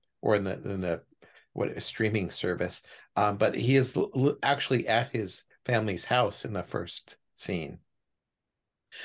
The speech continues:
There's a sign at the gate that says Kurosawa,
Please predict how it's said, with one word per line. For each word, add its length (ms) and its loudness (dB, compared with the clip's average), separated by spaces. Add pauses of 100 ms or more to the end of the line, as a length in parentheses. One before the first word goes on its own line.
(140)
There's 160 4
a 80 4
sign 320 2
at 120 0
the 100 0
gate 340 4
that 120 -4
says 240 0
Kurosawa, 840 2